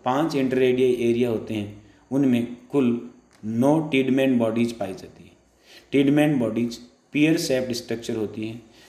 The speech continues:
जिनके तीन कार्य सामान्यतः माने जाते हैं। पहला कार्य phagocytes या भक्षी प्रकृति की कोशिकाओं का निर्माण करना,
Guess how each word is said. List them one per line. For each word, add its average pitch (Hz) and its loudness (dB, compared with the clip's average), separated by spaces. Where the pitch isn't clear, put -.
जिनके 127 2
तीन 156 4
कार्य 131 2
सामान्यतः 113 -2
माने 104 -2
जाते 107 -6
हैं। 110 -14
पहला 151 6
कार्य 113 -4
phagocytes 131 0
या 123 0
भक्षी 117 -2
प्रकृति 131 -2
की 123 -4
कोशिकाओं 123 -2
का 127 -2
निर्माण 113 0
करना, 107 -4